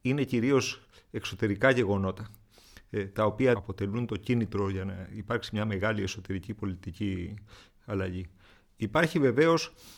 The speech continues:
ε, και μια ισχυρή εσωτερική όθηση. Υπάρχει μια γενικευμένη δυσαρέσκεια για το πολιτικό σύστημα, για τη διοίκηση, για την, ε, οικονομία.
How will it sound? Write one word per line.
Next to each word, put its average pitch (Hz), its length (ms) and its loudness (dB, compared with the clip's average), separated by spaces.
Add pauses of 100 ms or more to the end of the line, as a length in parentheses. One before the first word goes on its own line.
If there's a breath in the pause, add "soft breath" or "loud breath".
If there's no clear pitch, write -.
(120)
ε, 117 120 -2
και 113 180 -4
μια 139 160 2
ισχυρή 151 400 4
εσωτερική 127 1040 0 (380 soft breath)
όθηση. - 540 -4
Υπάρχει 127 420 -2
μια 135 100 0
γενικευμένη 117 1000 0 (180)
δυσαρέσκεια 101 760 -6
για 117 180 -2
το 101 480 -8
πολιτικό 98 440 -6
σύστημα, 131 480 -6
για 107 160 -6
τη 104 140 -6
διοίκηση, 104 680 -4
για 113 140 -6
την, 104 260 -4
ε, 101 160 -8 (440 soft breath)
οικονομία. 98 580 -2